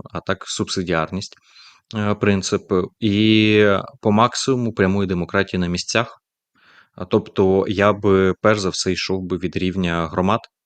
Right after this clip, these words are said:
і рівня створення с-, самоврядування. Бо без наявності базового сильного самоврядування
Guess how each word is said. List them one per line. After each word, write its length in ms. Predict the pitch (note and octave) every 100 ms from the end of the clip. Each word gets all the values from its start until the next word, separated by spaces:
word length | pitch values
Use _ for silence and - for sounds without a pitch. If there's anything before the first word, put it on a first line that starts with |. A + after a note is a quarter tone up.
| _ _ _
і 80 | G2
рівня 240 | F#2 G2 F2
створення 400 | - F#2 F#2+ E2
с-, 200 | - -
самоврядування. 800 | - G#2 G2 F2+ F2 D#2+ - - _ _ - - _ _
Бо 500 | E2+ F#2 G#2 A2 G#2+
без 440 | F#2 G#2+ G#2 F2+ G2+
наявності 720 | F#2 F#2+ F2+ E2+ - - - _ _ _ _ -
базового 540 | F#2+ G#2 F#2 D#2+ D#2
сильного 420 | E2 - F#2 F2
самоврядування 800 | F2 F2+ E2+ E2+ F2 A2 D3+ C3